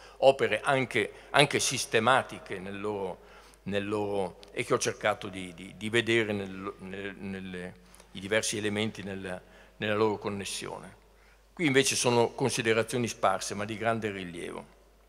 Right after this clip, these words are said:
Intanto è evidente, dalla categoria del sind-, del singolo deriva che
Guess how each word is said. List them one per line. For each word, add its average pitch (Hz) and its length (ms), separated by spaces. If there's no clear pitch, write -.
Intanto 139 640
è 120 60
evidente, 110 840
dalla 120 300
categoria 135 560
del 120 160
sind-, 165 440
del 104 340
singolo 160 520
deriva 110 680
che 135 300